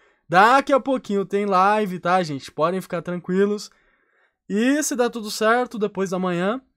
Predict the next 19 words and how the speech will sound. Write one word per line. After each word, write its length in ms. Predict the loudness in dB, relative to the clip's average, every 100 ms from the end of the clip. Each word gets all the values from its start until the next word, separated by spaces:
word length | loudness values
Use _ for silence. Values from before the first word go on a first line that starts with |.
| _ _ _ _
vai 140 | -8 -4
ter 140 | -2
a 100 | 0
live 320 | 2 0 -2
com 160 | -4 -2
a 60 | 0
arma 380 | 0 -2 -6 _
mítica 960 | -10 -4 0 2 4 2 -2 -10 -8 -6
no 80 |
multijogador. 720 | -6 -8 -8 -6 -4 -6 -8
Então 180 | -8 -8
vai 100 | -8
ser 160 | -6 -6
bem 200 | -4 -2
irado 420 | 2 2 0 -6 _ _ _ _ _ _
jogar 580 | -8 -6 -2 0 0 -4
todas 260 | -6 -6 -4
as 120 | -6
partidas 640 | -4 -4 -4 -10 -10 -12